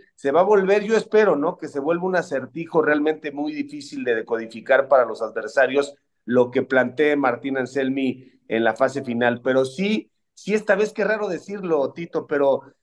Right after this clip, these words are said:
creo que, creo que cuando llega un Cruz Azul, digamos, tan pomposo,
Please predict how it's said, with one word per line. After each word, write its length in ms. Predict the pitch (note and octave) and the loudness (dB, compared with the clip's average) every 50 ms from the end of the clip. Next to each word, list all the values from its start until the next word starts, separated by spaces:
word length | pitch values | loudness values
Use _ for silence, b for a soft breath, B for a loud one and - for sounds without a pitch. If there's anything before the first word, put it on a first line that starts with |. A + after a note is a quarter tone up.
| _ _ _ _ _ _ - | _ _ _ _ _ _ -4
creo 340 | D#3+ D#3+ F3+ G3+ G3 F3 | -2 -2 0 -2 -2 -2
que, 480 | - A3 G3 F#3+ F#3 F3+ - - - _ _ | -2 0 2 2 2 0 -2 -6 -14 _ _
creo 320 | E3 E3+ F3+ G3+ G3 G3 | -4 0 0 0 0 -2
que 140 | - G3+ F#3+ | -4 -8 -6
cuando 320 | - E3+ D#3 D3+ D3+ D3+ | -2 -2 -2 0 0 -2
llega 240 | D3+ D#3 F3 F#3+ G3 | -2 0 0 2 2
un 140 | G#3+ G#3+ G#3 | 0 0 -2
Cruz 260 | - F#3+ D#3+ C#3+ D3+ | -4 -8 -6 -2 -2
Azul, 580 | D3 C#3 - - E3+ F3 F3+ F#3 F3+ F3 F3+ B B B B B B _ _ _ | -2 -2 -2 -4 -4 -2 -2 -2 -2 -4 -8 B B B B B B _ _ _
digamos, 540 | B2 C3 C#3 D#3 E3 E3+ F3 E3 - - - | 0 2 4 4 4 4 2 0 0 0 2
tan 360 | D#3 C#3 C3+ C3+ B2+ B2+ - | 4 4 4 2 -2 -4 -2
pomposo, 1120 | C3+ C3 C3 C3+ C3 C3 C#3+ D#3 D#3+ D#3+ D#3+ - D#3+ D#3+ D#3 D3 C#3+ C3 A#2 - _ _ | -2 -2 -2 -4 -6 0 2 4 4 4 2 0 -2 0 0 0 0 -2 -4 -8 _ _